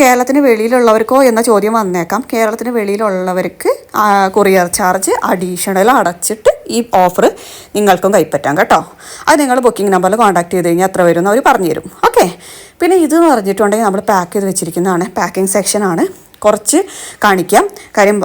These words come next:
ആ, മുഴുവനായിട്ട് പാക്ക് ചെയ്ത് തീർന്നിട്ടില്ല. അപ്പോൾ ഞാൻ പറഞ്ഞല്ലോ, മാക്സിമം നമ്മൾ ക്രിസ്മസിന് മുന്നേ ഡെലിവറി ചെയ്യണം എന്നുള്ള രീതിയിലാണ്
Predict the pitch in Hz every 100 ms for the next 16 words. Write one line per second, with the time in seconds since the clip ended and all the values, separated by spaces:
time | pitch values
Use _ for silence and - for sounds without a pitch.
0 | 190 185 185 185 196 196 196 196 220 180
1 | 180 196 220 185 175 185 202 165 247 -
2 | - 196 220 196 220 226 226 196 170 170
3 | 170 190 214 214 196 196 220 - - -
4 | 202 196 180 208 190 175 185 226 202 185
5 | 190 247 226 214 214 175 190 190